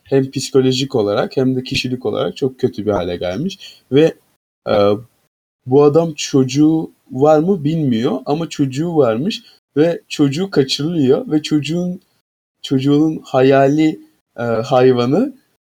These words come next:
bu ço-, adı-, adamı buluyor ve onun kafasına giriyor. Ve birinci sezon nasıl bitiyor?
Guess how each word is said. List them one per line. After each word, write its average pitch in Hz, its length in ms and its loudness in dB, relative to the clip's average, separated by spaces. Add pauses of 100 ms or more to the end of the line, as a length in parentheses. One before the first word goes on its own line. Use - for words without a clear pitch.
bu 135 100 -8
ço-, 156 340 -2
adı-, 143 360 4 (500)
adamı 143 420 2
buluyor 139 580 0
ve 180 60 -2
onun 147 260 4
kafasına 147 560 -2
giriyor. 120 560 -2 (420)
Ve 180 280 0 (300)
birinci 151 440 0
sezon 170 640 -4
nasıl 151 340 0
bitiyor? 131 420 -2